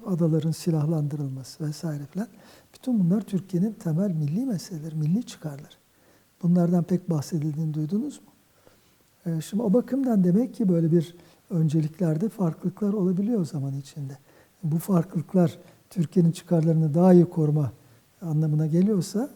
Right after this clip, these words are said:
mesele yok. Ama bunun o zaman tartışılması lazım. İşte kurultaylar falan bunun için lazım.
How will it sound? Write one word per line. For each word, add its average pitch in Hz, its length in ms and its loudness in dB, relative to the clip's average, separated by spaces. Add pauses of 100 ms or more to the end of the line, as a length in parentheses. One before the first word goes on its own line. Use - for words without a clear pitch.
(160)
mesele 185 320 -2
yok. 226 340 -4 (520)
Ama 185 220 2
bunun 220 300 2
o 185 120 -2
zaman 151 280 0
tartışılması 202 720 -2
lazım. 165 240 0
İşte - 180 -8
kurultaylar 160 580 -2
falan 214 240 -4
bunun 269 180 0
için 170 260 -4
lazım. 139 300 -10